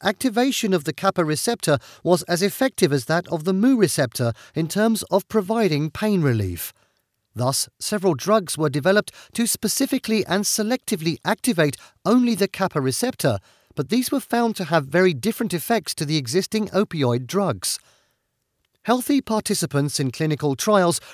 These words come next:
reported severe hallucinations and delusional thinking, very similar to psychosis experienced by people with schizophrenia.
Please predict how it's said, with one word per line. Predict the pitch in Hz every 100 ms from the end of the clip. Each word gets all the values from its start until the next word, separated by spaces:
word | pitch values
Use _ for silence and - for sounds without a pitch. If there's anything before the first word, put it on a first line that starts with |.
| -
reported | 180 214 220 214
severe | - 202 175 269 240
hallucinations | 156 190 185 - 170 202 220 156 131 120 -
and | - 165
delusional | 175 185 247 220 170 147
thinking, | - 254 - 127 90 - _ _ _
very | 135 131
similar | 131 196 190 170
to | 160
psychosis | - 156 147 226 226 - 143 - -
experienced | 190 - - 233 240 220 -
by | 202
people | 196 240 233 151
with | 139 -
schizophrenia. | - - 143 - 214 202 123 95